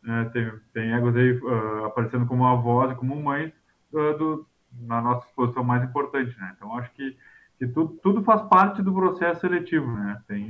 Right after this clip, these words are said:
e a gente tem que pensar passo a passo com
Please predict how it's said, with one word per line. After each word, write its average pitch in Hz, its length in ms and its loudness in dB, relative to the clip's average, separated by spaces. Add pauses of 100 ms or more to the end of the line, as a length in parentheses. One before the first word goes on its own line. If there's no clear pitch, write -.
e 110 120 -4
a 110 40 -4
gente 110 160 -8
tem 120 140 0
que 123 100 -6
pensar 123 560 0 (340)
passo 131 280 2
a 127 60 0
passo 123 400 0
com 131 840 -6